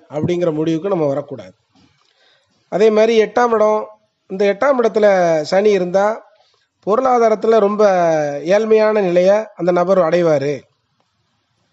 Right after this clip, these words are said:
இந்த மனைவி அமையறதும் அந்த மாதிரி வறிய குடும்பத்துல தான் பெண் எடுக்கணும் அப்படிங்கிற மாதிரியான சில சிந்தனைகள் இருக்குது. அப்படியெல்லாம் கிடையாது.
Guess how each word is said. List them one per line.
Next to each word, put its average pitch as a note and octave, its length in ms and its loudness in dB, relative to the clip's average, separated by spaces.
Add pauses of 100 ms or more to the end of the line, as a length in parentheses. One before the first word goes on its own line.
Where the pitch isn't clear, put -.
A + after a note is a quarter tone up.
(640)
இந்த G3 160 0 (720)
மனைவி A#3 480 2
அமையறதும் A3 400 2
அந்த G#3+ 40 0
மாதிரி A3 280 0
வறிய B3 340 0
குடும்பத்துல G#3 420 0
தான் G#3+ 140 0
பெண் F#3 220 0
எடுக்கணும் E3+ 480 0
அப்படிங்கிற E3+ 340 -2
மாதிரியான E3 440 0
சில D#3+ 220 -8
சிந்தனைகள் F#3 600 -4 (300)
இருக்குது. C#3+ 440 -4
அப்படியெல்லாம் F3+ 460 -4
கிடையாது. C3+ 400 -8